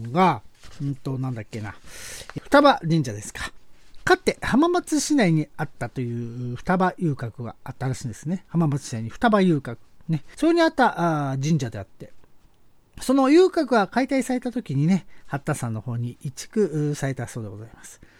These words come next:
祭神であります双葉明神はね、芸者、あと茶屋、お茶屋さんね、夜の世界で働く女性の守り神として信仰されて、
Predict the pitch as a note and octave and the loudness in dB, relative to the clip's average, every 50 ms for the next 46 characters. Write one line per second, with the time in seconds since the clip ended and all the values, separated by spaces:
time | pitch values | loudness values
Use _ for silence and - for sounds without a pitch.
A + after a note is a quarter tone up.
0 | _ - - - - - - A#3+ C4 A#3+ A#3+ A#3+ A#3+ A#3 A3 G#3 G#3 G3 F#3+ F#3+ | _ -20 -20 -20 -10 0 2 2 2 4 2 2 2 2 2 2 2 2 2 0
1 | F3+ - - C#3 C3+ C3+ - - - A#3 A#3+ A#3 A3+ G#3 G3 G3 G3 F#3 D#3 B2+ | -2 -4 -6 -6 -6 -6 -8 -6 -6 -4 0 0 2 2 2 2 2 0 -2 -2
2 | A2+ A2 G#2 G#2+ A2+ A#2 - - - - - - - - - _ - - - B2+ | -6 -8 -8 -8 -8 -10 -10 -12 -16 -20 -20 -20 -20 -20 -20 _ -18 -10 0 4
3 | D#3+ F#3+ G3 F#3 - - D#3+ C3 - - - - - - - _ - _ - - | 6 6 6 6 4 0 -4 -4 -4 -10 -20 -20 -20 -20 -20 _ -20 _ -18 -18
4 | - - A2+ - - - E3+ E3+ - - - B2 - C#3+ B2+ A#2 - A#2 A2+ C#3 | -16 -16 -14 -10 -4 -2 -2 -2 -2 -4 -8 -8 -6 -6 -6 -6 -6 -6 -6 -4
5 | F3+ E3+ - _ - - F3+ F#3+ B3+ A#3+ A3 G3+ G3 - - G3 F#3+ - E3+ E3+ | -6 -6 -8 _ -10 -2 2 2 4 4 4 2 2 0 -2 -4 -2 -2 -2 -2
6 | D#3+ D#3+ D#3+ C#3+ A2+ C#3+ - D#3+ D3 D3+ C#3+ C#3+ C3 D3+ D3+ - - D4+ C#4+ C#4 | -2 -2 -4 -4 -4 -6 -4 -4 -4 -4 -4 -4 -4 -4 -6 -4 -2 -2 0 2
7 | B3 A#3+ A3+ A3 A3+ A3+ A3+ A3+ G#3 G#3+ G3+ G3 - G3+ F#3+ - - A#3 G3+ - | 2 4 4 4 4 4 2 2 0 0 0 0 -2 -4 -6 -4 -2 -4 -4 -4
8 | - - - C#3 - B2+ A2 - - B2+ - - | -6 -8 -6 -6 -6 -6 -10 -10 -12 -16 -18 -20